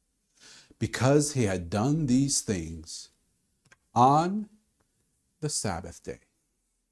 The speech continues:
It may have been an unintended result for the man who was healed. But I have absolutely no doubt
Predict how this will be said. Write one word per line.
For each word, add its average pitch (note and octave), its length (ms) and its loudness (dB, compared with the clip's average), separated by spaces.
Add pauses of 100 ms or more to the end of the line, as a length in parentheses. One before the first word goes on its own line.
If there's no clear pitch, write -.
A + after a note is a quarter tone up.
(1400)
It A2 140 0
may B2+ 460 8
have G#2+ 240 0
been A#2+ 280 4
an G#2 140 2
unintended C3 1000 4
result G#2+ 520 0
for A2 100 -4
the G2 100 0
man A#2 600 2 (360)
who A2 80 2
was G2+ 220 2
healed. - 420 -8 (2250)
But B2+ 100 4
I A2+ 60 8
have G#2 240 2
absolutely F3 880 10
no C#3 440 12
doubt A2 460 6